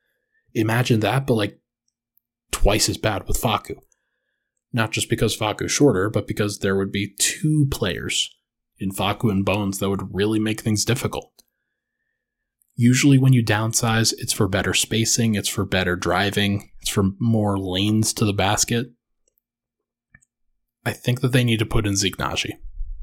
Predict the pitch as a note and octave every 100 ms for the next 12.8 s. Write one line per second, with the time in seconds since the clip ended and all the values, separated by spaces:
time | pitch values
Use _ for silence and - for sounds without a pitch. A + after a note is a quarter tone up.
0 | - - _ _ - G#2 A2 - A2 G#2+
1 | G2 F#2 G2 - F#2+ F#2+ F#2+ F#2+ F#2+ F#2
2 | - - _ _ _ _ _ - A2 G2
3 | G2 - G#2+ G2+ G#2 F#2+ - G2 F#2+ F#2+
4 | F#2+ F#2+ F#2 F#2+ - _ _ _ _ _
5 | _ - _ _ G#2 G#2+ A2+ - B2 B2+
6 | - A#2 G#2+ A2 A2 A2 - G#2 - G2
7 | G#2+ A#2 G#2+ G2 - F#2 F#2+ - - -
8 | F#2 G#2 - A2+ A2+ A2+ B2+ C3 - -
9 | - _ - - - - A2 G#2+ G2+ G2
10 | F2+ G#2+ F#2+ F2+ F2 E2+ - F#2 F2 E2
11 | F2+ F#2+ G#2+ - D#3 D3 G2+ A2+ G#2+ -
12 | A2 F#2+ - F#2 E2 - - -